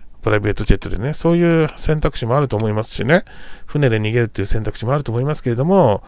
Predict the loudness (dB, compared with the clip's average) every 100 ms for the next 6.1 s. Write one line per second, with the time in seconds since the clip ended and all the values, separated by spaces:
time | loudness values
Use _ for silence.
0 | -14 -16 -14 -14 -6 -2 2 6 6 6
1 | 2 -2 2 4 4 4 4 2 0 0
2 | 0 0 -2 -2 0 4 4 4 4 4
3 | 4 2 2 2 0 0 0 2 2 2
4 | 4 4 0 -4 -6 -6 -4 -4 -4 2
5 | 2 2 0 -2 0 2 0 0 0 0
6 | -4